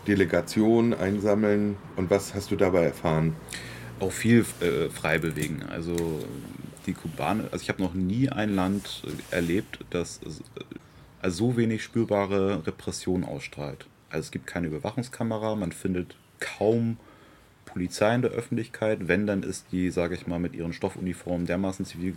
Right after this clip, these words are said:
Speaker 2: gekleidet, dass westliche Großstädte dagegen,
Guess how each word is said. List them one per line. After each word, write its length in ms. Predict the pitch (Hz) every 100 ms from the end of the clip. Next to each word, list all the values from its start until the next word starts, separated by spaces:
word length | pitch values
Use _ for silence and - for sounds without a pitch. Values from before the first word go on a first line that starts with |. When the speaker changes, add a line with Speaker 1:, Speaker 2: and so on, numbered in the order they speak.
| -
Speaker 2:
gekleidet, 460 | 80 - 85 90 -
dass 320 | 85 80 - - - - - -
westliche 420 | 82 87 - 87
Großstädte 480 | 80 87 92 95 90
dagegen, 680 | 87 82 87 87 85 85